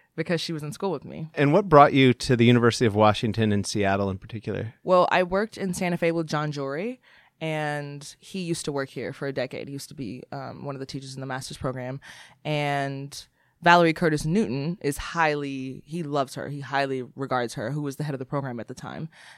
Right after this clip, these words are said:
Speaker 1: Um, and she's African-American as well. So that, and that's like, I don't know if there is another African-American head of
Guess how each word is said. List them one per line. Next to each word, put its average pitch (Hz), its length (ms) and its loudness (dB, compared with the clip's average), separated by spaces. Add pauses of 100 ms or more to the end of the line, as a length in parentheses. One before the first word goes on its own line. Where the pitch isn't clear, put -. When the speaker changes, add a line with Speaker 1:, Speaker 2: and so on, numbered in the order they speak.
(200)
Speaker 1:
Um, 143 200 -4
and 147 120 -4
she's 156 200 -4 (240)
African-American 131 560 -6
as 135 140 -12
well. 131 260 -4 (320)
So 151 300 -2
that, 143 480 2 (380)
and 151 160 -2
that's 147 200 -4
like, 123 280 -8
I 170 100 0
don't 185 160 2
know 139 80 -2
if 139 80 -6
there 139 140 0
is 170 140 4
another 143 280 0
African-American 127 800 -4
head 135 200 -4
of 123 380 -8